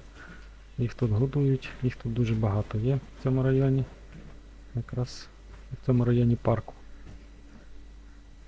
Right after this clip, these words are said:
Нагадую, парк називається Підгір'я. Тут також є велика сцена, колись тут проводилися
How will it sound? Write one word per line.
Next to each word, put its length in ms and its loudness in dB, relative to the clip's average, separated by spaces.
Нагадую, 380 4
парк 300 4
називається 640 4
Підгір'я. 580 6
Тут 120 0
також 420 0
є 180 6
велика 400 4
сцена, 480 4
колись 240 4
тут 140 -2
проводилися 840 2